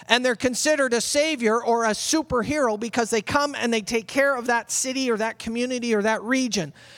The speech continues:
and they fight against evil that is happening.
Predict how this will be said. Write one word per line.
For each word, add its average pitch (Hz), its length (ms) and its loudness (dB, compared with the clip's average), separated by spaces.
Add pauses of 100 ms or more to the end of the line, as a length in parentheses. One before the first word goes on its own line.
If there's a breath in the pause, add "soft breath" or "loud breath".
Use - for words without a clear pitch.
(180 loud breath)
and 220 120 4
they 226 120 2
fight 320 400 2
against 226 520 0 (280 loud breath)
evil 233 460 2
that 208 180 0
is 208 140 0
happening. 180 540 -2